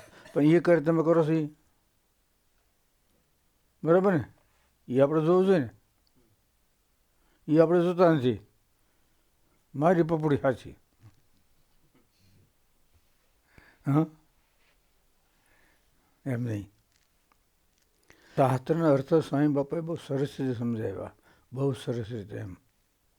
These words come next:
ભરતી સ્ત્રીએ પર ઘરે બેહવા ન જવું, કારણ એ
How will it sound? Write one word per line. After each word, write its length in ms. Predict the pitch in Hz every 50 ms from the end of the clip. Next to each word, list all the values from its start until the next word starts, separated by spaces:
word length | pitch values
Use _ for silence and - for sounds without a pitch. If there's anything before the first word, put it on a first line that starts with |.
| _ _ _ _ _ _ _ _ _ _ _ _ _ _ _ _ _ _ _ _ _ _ _ _ _ _ _ _ _ _ _ _ _ _ _ _ _ _ _ _ _ _ _ _ _ _ _ _ _ _ _ _ _ _ _ _ _ _ _ _ _ _ _ _ _ _ _ _ - -
ભરતી 480 | 107 110 123 113 110 - - 123 127
સ્ત્રીએ 580 | 123 131 139 123 - - 131 120 123 131 135 139
પર 360 | 131 135 127 127 123 127 120
ઘરે 400 | 110 113 120 123 135 147 143 151 151 - - - _ _ -
બેહવા 320 | 113 123 120 113 120 120 117
ન 220 | 117 113 120 127
જવું, 280 | 123 123 139 139 139 139
કારણ 340 | - 131 127 123 127 123 127
એ 320 | 123 131 147 151 156